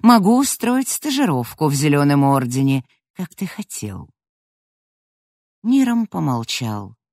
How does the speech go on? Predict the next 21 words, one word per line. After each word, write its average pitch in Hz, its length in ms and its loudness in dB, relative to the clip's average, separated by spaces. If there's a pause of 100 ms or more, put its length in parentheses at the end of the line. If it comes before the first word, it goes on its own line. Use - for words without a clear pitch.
(480)
Лазария 147 680 0
ждала, 139 460 -2
склонив 139 600 -4
голову 113 520 -6
набок. 104 640 -10 (880)
«Но 160 220 -2
вы 170 200 -2
просите 170 720 -6 (460)
о 170 80 -4
невозможном?» 175 1120 0 (720)
наконец 139 500 -2
ответил 139 480 -4
юноша. 117 720 -6 (680)
<laughs> - 240 -4 (1200)
«Если 170 500 0
такое 165 420 2
простое 143 600 2
задание 107 680 -2
для 101 200 -6
тебя 107 280 -6
невозможно, 98 920 -8